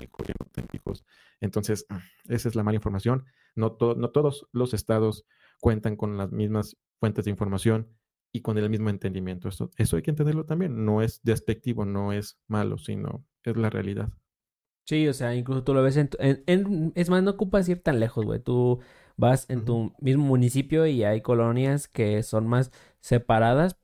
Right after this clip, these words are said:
Speaker 2: este, de lo que es la zona céntrica, a lo mejor, y tienen diferentes oportunidades, tienen diferentes formas de ver la, las perspectivas, porque así fueron criados.
Speaker 1: Ujú.
Speaker 2: Es, es evidente que estados más, este, alejados también al centro, no siempre pasa,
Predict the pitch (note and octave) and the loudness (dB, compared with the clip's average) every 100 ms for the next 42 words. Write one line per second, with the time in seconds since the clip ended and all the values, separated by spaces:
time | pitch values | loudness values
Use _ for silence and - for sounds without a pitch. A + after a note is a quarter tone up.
0 | _ _ - A#2+ A#2 A2+ - A#2 G#2+ G#2+ | _ _ -2 2 2 2 0 0 2 2
1 | A2 G#2+ G#2+ G#2+ A2 A#2 - A2+ A2 G#2+ | 0 -2 -2 -2 0 -2 -4 -2 0 0
2 | A#2 A#2 A#2 B2 B2 B2 D3 C3 B2+ B2+ | -2 -2 0 0 -2 -2 -2 2 2 4
3 | C3 C3 D#3 F3+ _ _ _ _ A#2+ A#2+ | 2 0 -2 -2 _ _ _ _ 0 0
4 | A#2 A#2+ A#2 B2+ C3 A#2 B2 C#3 C3+ - | 2 2 4 2 0 0 0 -2 -4 -4
5 | C3+ C3 C#3+ C#3 A#2 A#2+ A#2 A2+ A2 G#2+ | 0 2 0 0 -2 0 -2 -2 -4 -4
6 | A2+ - A2+ A#2+ A#2 G#2+ G#2+ G#2 G#2+ G2+ | -8 -6 -4 -4 -2 -2 -4 -4 -4 -4
7 | - A2 A2+ - A#2 - A2+ - D#3+ D3+ | -6 -4 -4 -2 -4 -2 -4 2 2 2
8 | - A#2 A2+ G#2 G#2+ A2 G#2+ - A2+ C3 | -2 -4 -4 -6 -2 -2 -2 0 2 4
9 | C3+ D3+ - _ _ - A2 A2+ - - | 2 0 -10 _ _ -6 -2 -2 -4 -8
10 | A#2 A#2+ A#2+ A#2+ A#2 A#2 - A2+ - A2 | -6 -2 2 2 2 -2 -4 -6 -2 -2
11 | A2+ A2+ A2 G#2+ G#2+ A2 A2 A2 A2 A2 | 0 0 -2 -2 -2 0 -2 -2 -6 -6
12 | - F#2+ F#2+ A2 A2 G#2+ G#2+ A2+ G#2+ A2 | -6 -4 -2 -2 -2 -2 -2 -2 -4 -4
13 | A2+ A2+ A#2+ A#2 A#2 B2 A2+ G#2 G#2 - | -4 -4 -4 -4 -4 -8 -8 -8 -10 -10
14 | G2+ A2 - C3+ B2 | -8 -4 0 0 0